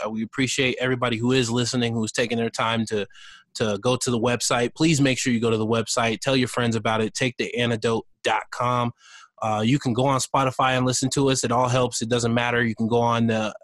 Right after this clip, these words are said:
uh, Apple Podcast app and you can find us. You can go on Stitcher and find us.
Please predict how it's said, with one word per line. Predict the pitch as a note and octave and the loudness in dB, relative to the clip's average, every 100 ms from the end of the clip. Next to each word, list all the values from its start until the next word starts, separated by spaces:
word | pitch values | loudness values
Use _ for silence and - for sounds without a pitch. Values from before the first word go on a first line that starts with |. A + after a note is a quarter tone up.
| - | -8
uh, | A2+ G#2 - | -4 -4 -4
Apple | C3+ B2+ B2+ A#2+ A2+ - - _ _ - | -2 -2 0 -2 -2 -8 -20 _ _ -2
Podcast | C#3+ C#3 - C#3 B2+ - | 0 0 0 0 0 -2
app | C#3 C3 | -2 -2
and | C3 | 0
you | C3 | 0
can | A#2 B2 | 0 -4
find | - B2+ B2+ | 0 0 2
us. | B2+ - | 0 -2
You | |
can | A#2+ | -2
go | A#2 | 0
on | G#2 | 0
Stitcher | G2 - D3 C#3 C#3+ C3 | -2 0 0 2 2 2
and | B2 | 0
find | - B2+ B2+ | -2 -2 0
us. | B2 A#2+ | -2 -2